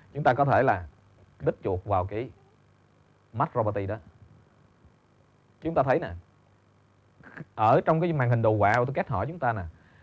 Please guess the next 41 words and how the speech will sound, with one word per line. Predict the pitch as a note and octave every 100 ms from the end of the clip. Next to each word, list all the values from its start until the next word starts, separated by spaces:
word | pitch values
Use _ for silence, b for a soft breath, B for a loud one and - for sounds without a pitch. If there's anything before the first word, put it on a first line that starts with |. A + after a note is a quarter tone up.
| b _
hãy | B2+
select | - E3 A3+ -
source | - E3 C#3
object, | B3 - G#3 _ _
tức | F3 -
là | F#2 - _ -
lựa | G#2+ B2+
chọn | C3+ G2+ B2 C3+
cái | D3
đối | D#3+
tượng | A#2+ A2+
nguồn | A2 G2+
đi. | A2 A2+ - _ G2
Vậy | G2
thì | G#2
tôi | G2+
click | A#2+ - _
chuột | F#2+ F#2 A2+
lên | G#2
cái | A2+
đối | C#3+
tượng | F#2+
màu | F#2
đỏ | E2 F#2
này | B2+
nè, | F2+ D2 _ _ _ _ _ _ _
click | C3+ -
chuột | F#2
trái | G#2 A#2
lên | D3+ G2+
nó | A2+ -
để | G2
chọn | D#2+ F#2
nó. | F#2+ - _ _ b b b b b b b _
Sau | - D3
đó | F#3+
chúng | G3+
ta | D3+ C#3+ C3+
select | - - D#3 G3 - _ B2 D3
destination | F#3 - D3 C#3 C#3
object | C#3 E3+